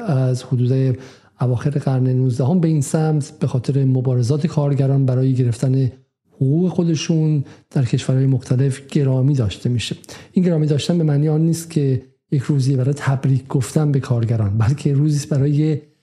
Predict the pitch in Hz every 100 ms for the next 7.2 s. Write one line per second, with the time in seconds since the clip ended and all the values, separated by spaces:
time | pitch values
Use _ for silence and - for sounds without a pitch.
0 | _ - 156 147 143 143 135 135 - 165
1 | 156 - 165 196 190 - - 185 165 175
2 | 170 170 165 147 135 226 165 165 160 143
3 | 139 139 196 - 139 143 131 123 - 151
4 | 151 156 - _ _ _ - 151 147 143
5 | 135 139 135 131 135 196 202 156 - 147
6 | 143 147 127 143 139 156 139 - - 127
7 | 113 123